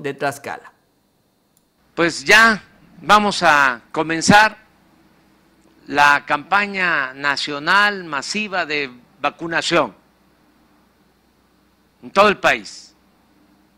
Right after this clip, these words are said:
Speaker 2: Vamos a informar sobre esta campaña el domingo en Oaxaca, pero sí puedo adelantar que ya desde la semana que viene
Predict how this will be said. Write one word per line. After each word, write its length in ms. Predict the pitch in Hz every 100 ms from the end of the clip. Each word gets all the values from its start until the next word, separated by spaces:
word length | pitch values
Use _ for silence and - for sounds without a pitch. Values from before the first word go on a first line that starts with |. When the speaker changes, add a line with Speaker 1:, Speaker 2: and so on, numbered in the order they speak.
| _ _
Speaker 2:
Vamos 340 | - 202 190 165
a 60 |
informar 560 | 156 143 147 156 190 170
sobre 480 | 165 151 135 135 175
esta 420 | - 156 131 120
campaña 800 | 135 127 190 202 196 196 175 160
el 120 | 156 165
domingo 640 | 180 233 233 165 143 110 _ _ _ _ _ _ _ _ _ _ _ _ _ -
en 300 | 151 156 143
Oaxaca, 560 | 156 175 165 - - _ _ _ _ _ _ _ _ _ _ _ _
pero 160 | 147 156
sí 160 | 208
puedo 360 | - 214 214 196
adelantar 760 | 160 151 147 143 185 214 240 - _ _ _ _ _ _ _ _ _ _ _
que 120 | 139
ya 180 | 139 185
desde 560 | 190 147 147 139 123 120
la 160 | 135 127
semana 800 | 139 135 165 165 147 135 123 -
que 100 | 131
viene 540 | 143 214 214 214 208